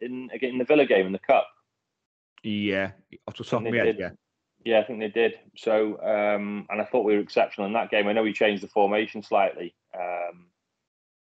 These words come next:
Speaker 1: and it'll be interesting to see if he goes with that same formation when we play Liverpool after the break. I think what he can be now, I think he can be, you know, providing Garner's okay, by the way, uh, uh, oh, no, um, uh, sorry, uh,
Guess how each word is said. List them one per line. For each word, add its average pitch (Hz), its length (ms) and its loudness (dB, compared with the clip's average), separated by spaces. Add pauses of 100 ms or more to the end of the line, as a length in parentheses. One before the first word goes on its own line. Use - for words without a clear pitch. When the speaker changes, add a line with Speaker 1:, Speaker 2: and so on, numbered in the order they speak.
(120)
Speaker 1:
and 127 80 -4
it'll 135 100 0
be 156 100 2
interesting 185 380 0
to 120 80 -2
see 165 200 0
if - 80 -4
he 127 100 -6
goes 139 260 4
with 135 80 0
that - 160 2
same 113 220 0
formation 107 480 -2
when 104 100 -8
we 104 80 -6
play 98 240 -2
Liverpool 117 640 -4
after - 180 -12
the 98 60 -8
break. 117 300 2 (720)
I - 20 0
think 151 180 -2
what 147 140 4
he 135 80 0
can 156 320 0
be 127 140 2
now, 113 260 0
I 92 40 0
think 127 200 -10
he 131 120 -12
can 123 180 -10
be, 139 400 -2 (800)
you 127 60 -2
know, 95 100 -4
providing 110 420 2
Garner's 107 360 2
okay, 110 340 -2
by 98 160 2
the 87 80 -6
way, 87 260 -6
uh, 90 340 -6
uh, 92 160 0 (100)
oh, 92 40 -4
no, 90 120 -10 (100)
um, 90 400 -6 (400)
uh, 87 60 -12
sorry, 90 380 0
uh, 87 140 0